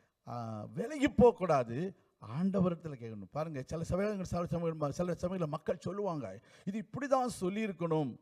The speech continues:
இது இப்படிதான் கற்பனை பண்ணுவாங்க. கற்பனையெல்லாம் பண்ணக்கூடாது. வசனத்துல என்ன சொல்லியிருக்குதோ அதை அப்படியே ஃபாலோ பண்ணணும். வரலையா? சொல்லுவோமா?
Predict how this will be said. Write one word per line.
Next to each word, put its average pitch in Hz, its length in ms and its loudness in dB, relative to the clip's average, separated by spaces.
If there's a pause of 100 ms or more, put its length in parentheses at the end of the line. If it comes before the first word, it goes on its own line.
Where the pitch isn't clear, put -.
(260)
இது 214 220 -6
இப்படிதான் 247 480 2
கற்பனை 294 540 4
பண்ணுவாங்க. 214 540 4
கற்பனையெல்லாம் 190 480 2
பண்ணக்கூடாது. 120 560 0 (280)
வசனத்துல 190 520 -4
என்ன 170 220 -2 (140)
சொல்லியிருக்குதோ 151 400 -4 (100)
அதை 147 280 0
அப்படியே 165 400 0
ஃபாலோ 156 460 2 (100)
பண்ணணும். 113 400 -2
வரலையா? 143 360 2
சொல்லுவோமா? 113 420 0